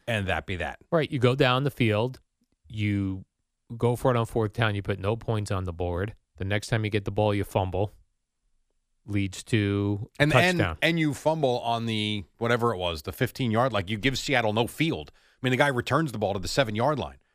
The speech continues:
Speaker 1: So it was, at, at that point, you know you're gonna at least be trailing three nothing, let alone seven. Uh, <sighs> yeah, just wow.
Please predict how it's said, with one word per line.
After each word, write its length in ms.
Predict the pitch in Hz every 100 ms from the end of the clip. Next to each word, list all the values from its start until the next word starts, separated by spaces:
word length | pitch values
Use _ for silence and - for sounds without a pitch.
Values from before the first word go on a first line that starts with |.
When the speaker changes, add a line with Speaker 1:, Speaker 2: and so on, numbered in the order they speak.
| _ _ _ _
Speaker 1:
So 320 | 131 123 120
it 60 | 120
was, 300 | 127 104 -
at, 200 | 110 98
at 160 | 107 135
that 220 | 143 -
point, 200 | 151 143
you 100 | 123
know 120 | 127
you're 140 | 135
gonna 160 | 123 117
at 100 | 98
least 240 | 123 151
be 100 | -
trailing 400 | 127 123 113 95
three 300 | 87 98 139
nothing, 400 | 123 82 95 98 - - - -
let 180 | 113
alone 400 | 113 113 110 101
seven. 560 | 95 - 156 110 82 90 - _ _ _ _ _ _ -
Uh, 60 | - 107 - 117
<sighs> 480 | 95 _ _ _ 98
yeah, 180 | 80 - _ _
just 280 | 101 - 85
wow. 300 | 76 69